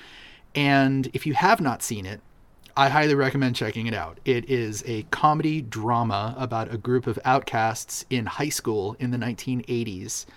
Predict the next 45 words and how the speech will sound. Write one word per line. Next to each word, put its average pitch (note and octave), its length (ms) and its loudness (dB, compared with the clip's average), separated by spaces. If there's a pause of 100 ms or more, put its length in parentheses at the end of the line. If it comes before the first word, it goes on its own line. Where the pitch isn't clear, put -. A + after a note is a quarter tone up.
(320)
Uh, B2 180 0
it B2+ 140 -4
is G#2+ 140 -4
very C#3 320 4
good. G2+ 340 0
It A2+ 60 -2
is A2 100 -6
very C3 260 4
well C3 220 2
written. G#2 420 -4
It's - 140 -8
very C#3 160 4
heartfelt. - 760 2 (440)
Uh, B2 480 2
it C3+ 220 4
is C3 180 2
also C#3 340 4
just - 200 -2
feels C#3+ 320 2
very A#2+ 240 0
real, A#2 680 0
no B2+ 120 0
matter A#2 240 2
when A2+ 240 0
you B2+ 80 -2
went C#3 160 -2
to C#3 80 -6
high D3 100 0
school D3+ 340 -2
or G#2+ 120 2
where A#2 220 2
you B2 100 2
went B2+ 160 0
to B2+ 80 -2
high C3+ 100 2
school. C#3 380 0
It's, - 360 -8
it G#2+ 200 0 (200)
really A#2 320 0
resonates. A#2+ 680 -4 (420)
Uh, C3 220 2
the C#3 100 -2
cast - 640 0 (140)
is B2 120 -2
amazing. B2+ 600 0